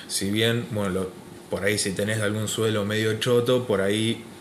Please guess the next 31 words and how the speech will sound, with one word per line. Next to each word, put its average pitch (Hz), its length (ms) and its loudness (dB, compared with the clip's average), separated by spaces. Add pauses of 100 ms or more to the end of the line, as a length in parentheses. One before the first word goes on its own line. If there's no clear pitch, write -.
(340)
en, 101 340 -4
ahí 104 320 2
te 107 140 2
va, 104 260 2 (140)
te 107 60 0
van 104 160 2
a 101 40 2
venir 110 260 0
bien 113 280 2
esos 104 260 -2
fertilizantes 101 760 -2 (320)
que, 95 120 -2 (240)
que 92 100 -4
dije. 92 340 -4 (840)
Pero, 95 1000 2 (2000)
qué 123 180 -6
sé 120 120 -2
yo, 107 200 0 (180)
eh, 104 200 2
yo 123 160 2
creo 135 220 6
que 117 320 6 (400)
sería 104 360 0
uno, 113 280 2 (160)
sería 117 320 2
más 127 260 0
económico 113 680 2
tener 101 400 -2
un, 110 360 -4
una 107 220 0
planta 107 540 -2